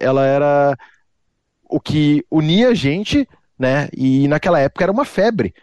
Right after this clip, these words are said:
Todo mundo ia jogar na Lan House. Mas, ao mesmo tempo, a Lan House, ela, ela era muito,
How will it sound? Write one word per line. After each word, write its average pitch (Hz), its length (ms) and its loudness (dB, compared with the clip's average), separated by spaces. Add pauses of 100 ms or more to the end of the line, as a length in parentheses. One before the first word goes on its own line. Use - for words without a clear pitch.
(140)
Todo 208 240 0
mundo 135 320 0
ia 113 160 4
jogar 107 300 2
na 104 80 -4
Lan 101 100 -2
House. 95 300 -4 (360)
Mas, 113 380 0
ao 139 80 0
mesmo 156 240 0
tempo, 196 580 0
a 180 80 2
Lan 170 140 0
House, 156 260 -4
ela, 180 380 0
ela 143 240 -2
era 151 180 2
muito, 160 320 -8